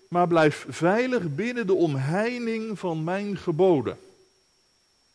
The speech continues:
Vers negen gebruikt het woord omheining in een hele positieve zin. Hè, Gods wet is geen vervelend hekwerk dat je opsluit en beknelt.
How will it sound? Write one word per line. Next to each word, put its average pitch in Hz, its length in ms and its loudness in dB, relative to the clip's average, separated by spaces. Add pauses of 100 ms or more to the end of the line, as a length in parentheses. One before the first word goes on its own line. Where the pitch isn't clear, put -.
(680)
Vers 135 200 -4
negen 185 380 -2
gebruikt 160 340 -2
het 135 120 -8
woord 143 220 -2
omheining 190 920 -4
in 160 140 -4
een 147 100 -8
hele 165 320 0
positieve 196 1200 -4
zin. 120 460 -2 (840)
Hè, 165 120 -4
Gods 185 320 -6
wet 190 240 -2
is 151 200 -6
geen 170 280 -4
vervelend 147 680 -4
hekwerk 175 680 -2
dat 135 200 -4
je 131 140 -4
opsluit 175 720 -2
en 131 200 -2
beknelt. 165 680 2